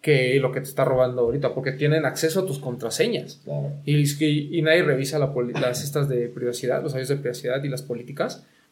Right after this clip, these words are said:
Speaker 1: pero esas son las más, o sea, hediondas de todo el universo de las aplicaciones.
Speaker 2: Claro.
Speaker 1: O sea, casi casi te dicen, "Oye, voy a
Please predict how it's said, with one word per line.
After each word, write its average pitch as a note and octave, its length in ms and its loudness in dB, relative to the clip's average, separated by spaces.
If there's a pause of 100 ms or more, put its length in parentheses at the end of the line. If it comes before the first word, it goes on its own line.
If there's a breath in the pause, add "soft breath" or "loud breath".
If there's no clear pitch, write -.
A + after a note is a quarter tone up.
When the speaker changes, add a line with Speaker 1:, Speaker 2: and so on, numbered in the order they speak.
(180)
Speaker 1:
pero C3+ 260 4
esas F#3+ 420 4
son F3+ 160 2
las F3 180 6
más, E3 540 2 (380)
o C3 100 -16
sea, - 220 -14
hediondas D3 500 2
de B2+ 420 2 (140)
todo E3 160 10
el D#3+ 80 6
universo C#3+ 320 4
de E3+ 60 6
las C#3+ 120 2
aplicaciones. C#3 580 -2 (140)
Speaker 2:
Claro. C#3+ 160 -6
Speaker 1:
O - 20 -2
sea, D#3+ 100 4
casi F3 160 4
casi F#3 200 4
te D#3+ 60 6
dicen, D3+ 220 4
"Oye, D#3 160 6
voy C#3+ 300 6
a D4 100 8